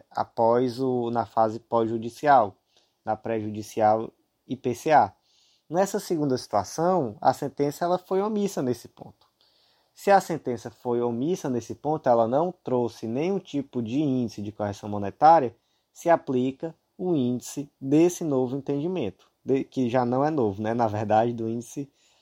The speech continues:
que foi determinado na, no julgamento das A D Is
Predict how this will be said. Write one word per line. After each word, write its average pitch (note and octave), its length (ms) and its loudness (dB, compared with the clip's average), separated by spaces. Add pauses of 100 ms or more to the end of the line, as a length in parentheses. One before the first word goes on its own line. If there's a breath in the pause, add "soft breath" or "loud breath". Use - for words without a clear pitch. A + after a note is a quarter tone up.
(220)
que B2+ 140 0
foi D#3+ 580 2
determinado B2+ 880 2
na, B2 260 2
no B2+ 120 -6
julgamento A#2+ 520 -2
das A#2+ 200 0
A B2+ 100 2
D B2+ 140 0
Is A#2 480 -2